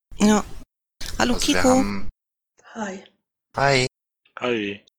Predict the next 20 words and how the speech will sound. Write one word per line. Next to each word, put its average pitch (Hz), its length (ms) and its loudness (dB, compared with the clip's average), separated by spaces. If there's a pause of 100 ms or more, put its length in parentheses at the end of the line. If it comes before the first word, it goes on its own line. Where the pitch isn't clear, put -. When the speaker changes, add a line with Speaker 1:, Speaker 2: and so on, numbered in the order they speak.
(360)
Speaker 2:
Wir 123 100 4
Speaker 3:
Hallo. 120 140 6
Speaker 2:
haben, 135 720 -2
ähm, 123 760 2 (1000)
die 117 200 -20
höchste 123 760 -14
Reichweite 117 640 -10
gehabt 107 800 -8 (100)
nach 110 320 -4
diesem 107 540 -4
fulminanten, 110 1080 2
ähm, 95 640 2 (460)
Blogpost - 680 2
über 104 200 0
die, 98 380 0
äh, - 120 0
Rede 101 600 0
von 95 440 -2
Frau - 240 4
Kraft. - 500 0